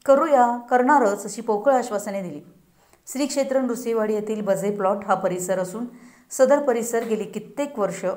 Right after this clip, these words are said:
अनेक विकास कामांपासून वंचित आहे. येथील रस्ते व गटार हा प्रश्न महत्त्वाचा प्रलंबित प्रश्न असून सदर परिसरातील रस्त्यावरून वाहतूक करत असताना नागरिकांना तारेवरची कसरत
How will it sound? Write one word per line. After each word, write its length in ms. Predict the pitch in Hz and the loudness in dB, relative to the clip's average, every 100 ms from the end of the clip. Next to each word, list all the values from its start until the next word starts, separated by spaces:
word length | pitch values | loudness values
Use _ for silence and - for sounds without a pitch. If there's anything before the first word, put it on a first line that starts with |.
| - | -4
अनेक 280 | 202 277 | -4 -4
विकास 380 | 269 208 185 175 | -6 -6 -6 -6
कामांपासून 560 | 185 170 165 170 170 247 | -6 -6 -6 -8 -6 -4
वंचित 380 | 220 170 160 151 | -2 -4 -6 -8
आहे. 160 | 151 - - _ _ _ _ _ _ _ _ _ _ | -8 -14 -20 _ _ _ _ _ _ _ _ _ _
येथील 300 | - 190 247 | -10 0 2
रस्ते 300 | 226 226 226 | 4 0 2
व 100 | 269 | 2
गटार 320 | 269 233 220 214 | 4 4 2 0
हा 60 | |
प्रश्न 360 | 202 196 196 202 | -2 -6 -8 -10
महत्त्वाचा 520 | 185 175 175 180 190 | -6 -6 -4 -4 -2
प्रलंबित 400 | 180 165 170 190 | -4 -6 -4 -6
प्रश्न 320 | 202 196 - | -6 -8 -6
असून 260 | 202 - 240 - - - _ | -8 -6 -10 -10 -20 -20 _
सदर 280 | - 240 285 | -2 2 2
परिसरातील 720 | 285 247 233 233 214 214 208 | 2 -2 0 -2 0 0 -2
रस्त्यावरून 540 | 196 196 196 190 208 220 | -4 -2 -2 -2 -4 -4
वाहतूक 480 | 190 190 190 277 262 | -4 -4 -6 -10 -2
करत 220 | 214 196 | -2 -2
असताना 360 | 175 - 185 151 - - - _ | -8 -6 -6 -6 -10 -20 -20 _
नागरिकांना 580 | 214 214 247 240 233 240 | 0 0 0 0 0 0
तारेवरची 540 | 240 180 180 180 180 226 | 0 0 0 -4 -6 -6
कसरत 300 | 190 190 | -6 -6